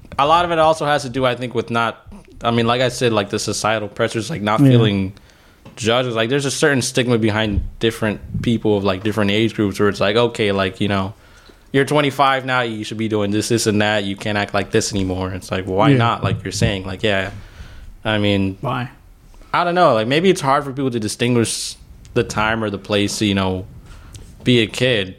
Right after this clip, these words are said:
Speaker 2: Mm-hmm.
Speaker 1: Which, going back to, like, the video game thing, it's like,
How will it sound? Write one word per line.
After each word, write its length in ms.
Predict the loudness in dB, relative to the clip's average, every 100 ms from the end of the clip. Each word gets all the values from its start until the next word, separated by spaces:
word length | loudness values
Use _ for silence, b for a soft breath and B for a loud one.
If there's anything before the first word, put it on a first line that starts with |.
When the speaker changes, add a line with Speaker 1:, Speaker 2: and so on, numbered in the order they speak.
| 2
Speaker 2:
Mm-hmm. 220 | 2 4
Speaker 1:
Which, 380 | 2 0 -6 -4
going 240 | 2 2 2
back 180 | 0
to, 80 | 0
like, 140 | -4 -2
the 120 | -2
video 360 | 0 2 2
game 260 | 2 0 -2
thing, 340 | -6 -4 -4 -4
it's 160 | -6
like, 320 | -4 -2 -4